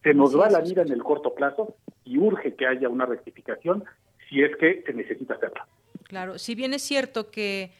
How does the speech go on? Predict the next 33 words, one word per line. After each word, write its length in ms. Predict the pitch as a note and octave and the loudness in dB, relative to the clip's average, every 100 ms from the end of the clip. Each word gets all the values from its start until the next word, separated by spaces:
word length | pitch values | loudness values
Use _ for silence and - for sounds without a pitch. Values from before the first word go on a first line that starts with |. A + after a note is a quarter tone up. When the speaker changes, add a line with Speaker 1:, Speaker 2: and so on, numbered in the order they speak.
| _ _ _ _ _ | _ _ _ _ _
Speaker 2:
que 220 | G3+ G3 | -4 -2
había 180 | G3 A#3 | -2 -4
muchas 300 | B3+ C4+ - | -2 -4 -4
inercias 500 | A3 A3+ A3+ C4 - | -2 -2 -2 -4 -4
y 160 | G#3 - | -10 -6
que 100 | G#3 | -4
se 200 | G#3+ G3 | -4 -4
heredó 320 | G3 F#3+ A3+ | -6 -4 -4
una, 480 | A#3 A3+ G#3+ G3+ F3 | -4 -4 -2 -2 -4
una 180 | G#3+ G#3+ | -4 -6
situación, 520 | A3 G#3+ G#3 C#4 D4 | -6 -6 -6 -8 -6
pero 360 | A3 G#3+ G#3+ - _ _ _ - | -4 -2 -2 -6 _ _ _ -6
es 180 | A#3+ | -4
momento 440 | B3+ A#3+ A#3+ A#3 A3+ | -2 -2 -4 -4 -4
también 480 | A3+ A3 A3 A3 G#3+ | -4 -4 -4 -4 -10
de 180 | F#3 G3+ | -8 -6
ver 220 | G#3 G#3+ | -4 -6
que 160 | - A3 | -4 -4
esa 180 | G#3+ A#3+ | -4 -8
estrategia 760 | - G#3+ G#3+ A3 G#3+ A3 G3 - _ _ _ | -6 -8 -4 -6 -4 -8 -8 -10 _ _ _
que 80 | F#3+ | -10
se 100 | G3+ | -10
está 220 | F#3 A3 | -6 -4
llevando 680 | G#3 G#3 G#3 G3+ G3+ G3 F#3+ | -2 -2 -2 -4 -4 -2 -2
a 220 | F#3 F#3 | -4 -4
cabo, 480 | - G#3+ G3+ G3 G3 - | -2 0 0 -6 -8 -12
o 100 | F#3 | -10
si 220 | - G#3 | -4 -4
es 160 | G3+ | -2
necesario 880 | A3+ G#3 G3+ - G#3+ G#3+ G#3+ G3+ G3+ _ _ _ - | -6 -6 -4 -2 0 0 0 -4 -6 _ _ _ -10
darle 360 | F3+ G#3 G3+ | -4 -4 -2
un 80 | G3+ | -4
giro, 480 | F3+ A#3 A3 G#3 | -4 -4 0 -2